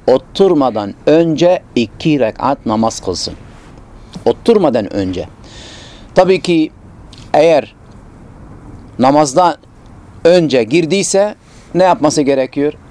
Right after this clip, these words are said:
Evinde sünneti kılmadıysa girer girmez sünneti kılacak. O zaman sünneti kıldığı zaman mescit namazı sakıt oluyor. Eğer sünneti evden kıldıysa,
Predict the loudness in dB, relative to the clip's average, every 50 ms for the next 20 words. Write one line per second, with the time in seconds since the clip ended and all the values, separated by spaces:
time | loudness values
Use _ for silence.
0 | -20 -4 0 0 0 0 0 0 -2 -2 -2 0 0 0 0 0 -2 -8 -4 -2
1 | 0 2 2 2 2 0 -2 -4 -2 -2 -2 -2 -2 -4 -8 -14 -12 -4 -2 0
2 | 2 2 0 0 -2 -2 0 0 -2 -2 -2 -2 -2 -2 0 -2 -4 -4 -2 -2
3 | -2 -2 -2 -4 -8 -8 -6 -2 -2 0 2 2 0 0 -2 -4 -4 -2 0 0
4 | 0 0 -2 -2 0 0 2 2 2 2 2 0 0 0 0 0 -2 -4 -8 -14
5 | -20 -20 -14 -4 -4 -2 -2 -2 -6 -10 -4 -2 0 0 0 0 -2 0 0 0
6 | 0 0 -4 -2 -2 -2 -2 -2 -4 -8 -8 -14 -18 -18 -18 -20 -20 -6 -2 2
7 | 2 4 2 2 0 -2 -4 -2 -2 -2 -2 0 0 0 0 0 0 -2 -2 -2
8 | 0 -2 -2 -2 0 -2 -2 -2 0 0 0 -2 -2